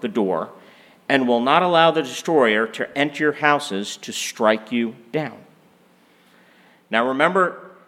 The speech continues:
in the Old Testament background, this is what the disciples would be familiar with as Jesus is giving them instructions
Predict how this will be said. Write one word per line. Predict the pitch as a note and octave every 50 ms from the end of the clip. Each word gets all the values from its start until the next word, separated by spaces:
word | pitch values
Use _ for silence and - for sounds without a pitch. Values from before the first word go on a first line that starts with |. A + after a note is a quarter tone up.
| _ _ _ - - _
in | C#3 C3 C3+
the | C3 B2+ -
Old | - D3 D#3+ F3 F#3+ F#3+ G3 F#3+ G3 - -
Testament | - F#3 F#3 F3+ - - F3+ F#3 F#3 E3+
background, | F3+ F#3+ G3 G3 F#3+ - C#3 A#2 G#2+ G#2 G#2 A#2
this | A2+ C3+ C3 -
is | D3 B2+ B2
what | E3 D#3+ -
the | E3
disciples | C#3+ E3 D#3 - G#3 F#3+ F#3 F3+ F#3 F#3 G3+ - C3
would | C#3 D3 C#3+
be | E3 D#3
familiar | D3+ - E3+ E3+ F3+ F#3+ G3 F#3 E3+
with | C#3 B2+ A#2 A#2
as | A#2 A2 G2+
Jesus | - C3+ D3 D3 C3+ D3+ C3 -
is | D#3+ D3 B2
giving | D3 E3+ E3 E3+ E3+
them | E3 E3+ F3
instructions | F3 E3+ D#3+ - - F#3+ F#3+ F#3 F3+ - - C#3 B2 A#2 A#2 B2 -